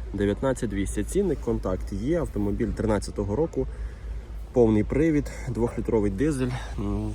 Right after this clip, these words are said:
на всьому. Сама максимальна комплектація на шкіряному салоні.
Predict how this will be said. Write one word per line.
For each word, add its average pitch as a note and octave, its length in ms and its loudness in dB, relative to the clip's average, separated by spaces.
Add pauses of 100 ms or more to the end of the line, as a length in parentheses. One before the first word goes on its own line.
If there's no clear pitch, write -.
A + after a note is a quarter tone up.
(120)
на A2+ 120 8
всьому. G2 480 6
Сама C#3 360 6
максимальна G2+ 580 6
комплектація A2 760 4 (540)
на G#2+ 140 2
шкіряному G#2+ 500 4
салоні. B2 560 4